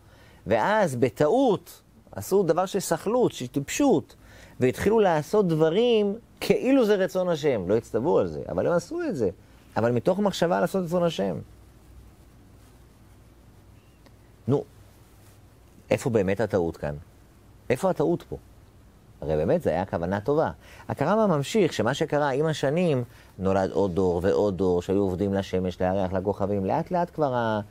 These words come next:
עם הדורות כבר השתכח האלוקים הראשון. הם נשארו תקועים עם עבודת האלילים שלהם. ואז השתכח שיש אלוקים, ורק כוחות נשאר, וזה עב-, ככה התחילה העבודה הזרה, ככה כותב הרמב"ם.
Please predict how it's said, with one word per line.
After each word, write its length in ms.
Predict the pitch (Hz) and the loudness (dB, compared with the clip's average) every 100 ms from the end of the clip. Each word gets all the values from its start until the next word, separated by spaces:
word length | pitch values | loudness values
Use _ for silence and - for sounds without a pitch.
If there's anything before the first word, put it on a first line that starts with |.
| - - - | -16 -20 -10
עם 140 | 139 165 | -2 0
הדורות 360 | 147 143 190 | 2 2 2
כבר 140 | 170 139 | 0 0
השתכח 600 | 127 - 107 - 202 185 | 0 -2 -2 0 0 2
האלוקים 480 | 139 127 117 - 135 | 2 2 2 0 0
הראשון. 580 | 117 107 - 117 98 80 - - - - - | 0 -2 0 0 0 -4 -12 -20 -20 -20 -6
הם 120 | 104 | -2
נשארו 340 | 117 113 151 214 | 0 2 2 0
תקועים 480 | - 185 220 190 143 | 0 2 2 2 0
עם 0 | 123 120 120 117 | 0 0 0 0
עבודת 340 | 110 127 143 | 0 0 2
האלילים 340 | 151 147 156 147 | 2 2 0 -2
שלהם. 380 | 104 82 71 67 - - - - - - - - - - - | -2 -4 -4 -10 -16 -20 -20 -20 -20 -20 -20 -20 -20 -20 -10
ואז 180 | - 135 | -2 0
השתכח 440 | 147 - 104 143 131 | 0 -2 0 0 0
שיש 200 | 127 123 | 0 0
אלוקים, 440 | 113 95 - 117 127 | 0 0 -2 0 2
ורק 220 | 131 160 | 0 0
כוחות 340 | 180 165 214 214 | -2 0 -2 -2
נשאר, 340 | 147 110 92 90 | -4 -2 -2 -4
וזה 260 | 131 202 | -4 -2
עב-, 120 | 180 - - - | -2 -6 -14 -8
ככה 240 | 247 - | -4 0
התחילה 360 | 208 - 170 156 | 0 0 0 0
העבודה 300 | 120 107 104 | 0 0 0
הזרה, 320 | 95 85 78 | 2 -2 -4
ככה 160 | - 120 | -6 -6
כותב 160 | 120 | -4
הרמב"ם. 360 | 101 82 80 78 | -2 -2 -4 -6